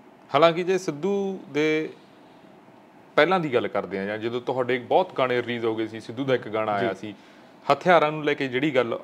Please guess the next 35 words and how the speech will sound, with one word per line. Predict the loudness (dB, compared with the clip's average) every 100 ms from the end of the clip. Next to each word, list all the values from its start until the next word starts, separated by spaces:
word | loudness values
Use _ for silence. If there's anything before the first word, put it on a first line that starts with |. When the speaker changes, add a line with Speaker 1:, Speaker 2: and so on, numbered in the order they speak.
| -6
Speaker 1:
ਆਉਂਦੀ | -6 -6 -4
ਆ, | -2
ਮੈਂ | -2
Speaker 2:
ਹੂੰ। | -4
Speaker 1:
ਵੀ | -6
ਸਿੱਧੂ | -8 -10 -8
ਨੂੰ | -6
ਇਹ | -6
ਸਵਾਲ | -2 -2
ਕੀਤਾ | -2 -8 -4 -4
ਸੀ, | -4
ਉਹਨੇ | -8 -8
ਕਿਹਾ | -4 2 2
ਵੀ, | 0
ਨਹੀਂ, | -4 -4 -6
ਅਸੀਂ | -4 0
ਆਪਦੀ | 0 0
protection | -4 -2 -4 -6 -8 -4
ਲਈ | -6 -8 -18 -6
ਜਾਂ | 0 0
Speaker 2:
ਹੂੰ। | 2
Speaker 1:
ਜੋ | 2 2
ਚੀਜ਼ਾਂ | 4 2 2
ਹੁਣ | 2
ਲੋਕ | 2 2 2
ਕਹਿੰਦੇ | 2 2
ਨੇ | 2 0
ਵੀ | -4
ਠੀਕ | -4 -4 -2
ਆ, | -2 -4 -14 2
ਪਹਿਲਾਂ | 4 4
Speaker 2:
ਹੂੰ। | 6
Speaker 1:
ਬਹੁਤ | 4 4
ਕਿੰਤੂ | 2 -2 -2
ਪ੍ਰੰਤੂ, | -2 -2 -4